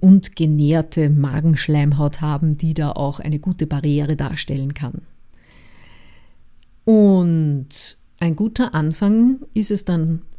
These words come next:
folgende Nahrungsmittel zu meiden. Da habe ich eine Liste geschrieben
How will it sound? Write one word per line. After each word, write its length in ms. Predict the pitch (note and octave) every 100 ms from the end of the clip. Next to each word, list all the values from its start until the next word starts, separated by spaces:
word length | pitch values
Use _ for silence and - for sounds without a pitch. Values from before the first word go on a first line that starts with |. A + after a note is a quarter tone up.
| -
folgende 500 | - F#3 G3 G3 D#3
Nahrungsmittel 760 | D3 B2+ - F#3+ G3+ G3 - -
zu 120 | G3+
meiden. 600 | F#3 - - G#3+ B3 B3+ - -
Da 100 | D#3+
habe 100 | D3
ich 80 |
eine 140 | C#3+ C#3
Liste 320 | D#3 C#3 -
geschrieben 640 | F#3+ F#3 F#3+ G3 A3+ A#3+